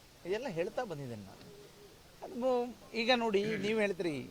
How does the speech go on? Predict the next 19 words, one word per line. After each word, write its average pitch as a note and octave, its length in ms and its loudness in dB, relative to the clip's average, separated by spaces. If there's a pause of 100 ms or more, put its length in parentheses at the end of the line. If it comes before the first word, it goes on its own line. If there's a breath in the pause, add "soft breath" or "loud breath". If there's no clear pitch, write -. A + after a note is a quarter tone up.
ನಾನು F3+ 320 6
ಈಗ F#3 200 4
ಹಿಂಗೆ F3 500 6
ತಿಳ್ಕೊಳ್ತಾ F3 680 4
ಬಂದೆ D#3 300 2
ಬರುವಾಗ, B2 440 -2 (720)
ಐ D#3 160 2
ಆರ್ F3 180 2
ಬಿ D#3+ 140 -6
ಅವ್ರದ್ದು C#3 460 -6 (240)
ಬರೀ D3+ 200 2
ಹದಿಮೂರು E3+ 540 0
ಜಿ-, D3+ 220 -8 (1200)
ಆ, - 80 -4 (1300)
ಹನ್ನೆರಡು F#3 520 6
ಸ್ಟೇಟಲ್ಲಿ D3 840 2
ಒಂದು A#3+ 460 8
ಸಾವಿರದ G#3+ 580 6
ಐದುನೂರು G3 600 2